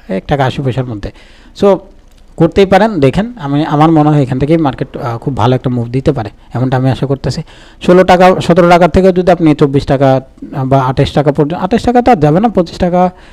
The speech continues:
বাইশ টাকার উপরে যদি ক্লোজ করতে পারে আপনি বের হয়ে যাওয়া বেটার আমি মনে করি। এটা হচ্ছে এখন পর্যন্ত আমার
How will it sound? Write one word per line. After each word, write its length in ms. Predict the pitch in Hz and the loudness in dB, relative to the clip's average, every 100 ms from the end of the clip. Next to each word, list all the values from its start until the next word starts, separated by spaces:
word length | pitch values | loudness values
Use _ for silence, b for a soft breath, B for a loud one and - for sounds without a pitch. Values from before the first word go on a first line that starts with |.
| b b b | b b b
বাইশ 160 | 156 170 | 2 4
টাকার 260 | 202 196 | 4 4
উপরে 240 | 190 202 190 | 4 4 4
যদি 240 | 190 220 | 2 0
ক্লোজ 280 | 226 196 180 | 2 2 2
করতে 260 | 208 202 | -2 0
পারে 160 | 202 196 | 2 2
আপনি 340 | 185 147 139 143 190 | 2 -2 -6 -8 -8
বের 240 | 143 147 | -2 -2
হয়ে 100 | 147 | 0
যাওয়া 180 | 147 156 | -2 -2
বেটার 300 | 131 113 131 | -2 -4 -4
আমি 160 | 120 120 | -6 -6
মনে 200 | 120 107 | -10 -14
করি। 160 | 107 101 B B B B B B | -18 -20 B B B B B B
এটা 180 | 170 180 | 0 2
হচ্ছে 180 | 180 196 | 2 4
এখন 280 | 180 170 170 | 2 2 0
পর্যন্ত 320 | 180 190 190 | 0 2 2
আমার 160 | 175 | 2